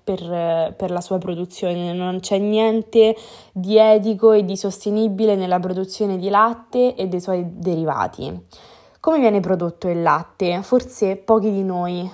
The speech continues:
lo sanno davvero e consiglio, per chi volesse approfondire la questione, i video e gli articoli scritti e registrati, eh, in seguito a dei reportage svolti dall'associazione Essere Animali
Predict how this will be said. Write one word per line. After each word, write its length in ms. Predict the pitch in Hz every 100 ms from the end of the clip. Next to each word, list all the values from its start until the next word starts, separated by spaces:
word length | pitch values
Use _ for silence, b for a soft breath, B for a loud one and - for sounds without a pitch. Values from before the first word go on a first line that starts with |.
| B
lo 160 | 196 190
sanno 260 | 190 185
davvero 720 | 175 175 170 170 165 170 175 - -
e 140 | 220
consiglio, 840 | - 247 240 208 185 185 190 202 208
per 240 | 196 180
chi 180 | - 196
volesse 800 | 180 180 180 - - 175 170 165
approfondire 720 | 175 - 180 185 185 202 175
la 120 | 175
questione, 760 | 208 208 - - 165 170 180 190 B B -
i 140 | 247
video 400 | 233 214 180 190
e 80 | 185
gli 100 | 208
articoli 760 | 226 226 196 180 196 196 202 -
scritti 680 | - - 214 196 - 185
e 100 | -
registrati, 1160 | 185 185 180 202 - 190 156 156 190 214 208 _ _ _ _ _ _ - -
eh, 180 | 185 170
in 160 | 185
seguito 380 | 180 240 208 196
a 40 | 180
dei 140 | 185
reportage 960 | 202 196 226 - 190 170 185 180 196 208 B B -
svolti 720 | 202 208 240 233 233 240 233
dall'associazione 960 | 202 185 185 202 220 220 - 190 190 -
Essere 540 | 190 - - 180 175
Animali 760 | 190 190 170 151 165 175 226